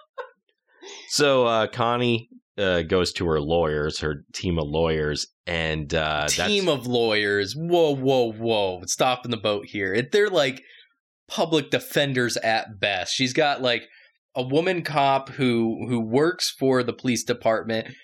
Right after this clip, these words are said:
Speaker 2: that it, because she's a woman, they identify and, like, they're friends or whatever, they're helping each other out. She's not paying these assholes anything. They're, like, they're just doing their job. Like, the city's paying their salary.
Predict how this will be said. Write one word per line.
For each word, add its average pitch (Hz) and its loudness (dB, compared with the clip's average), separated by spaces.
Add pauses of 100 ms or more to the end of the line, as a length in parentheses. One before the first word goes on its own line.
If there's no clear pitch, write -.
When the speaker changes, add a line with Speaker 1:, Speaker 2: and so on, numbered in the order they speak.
(220)
Speaker 2:
that 131 -2
it, 139 -2
because 151 0
she's 156 0
a 143 4
woman, 127 0 (280)
they 143 -2
identify 127 2 (340)
and, 110 0
like, 104 0
they're 98 -4
friends 127 0
or 120 0
whatever, 113 2
they're 110 0
helping 113 -2
each 101 -4
other 107 0
out. 104 0 (300)
She's 277 0
not 339 0
paying 202 0
these 98 -4
assholes 95 -4
anything. 95 -4 (260)
They're, 160 0
like, 143 2
they're 151 0
just 143 -2
doing 143 4
their 120 0
job. 127 0
Like, 123 -4
the 127 0
city's 151 0
paying 104 -4
their 107 0
salary. 71 -4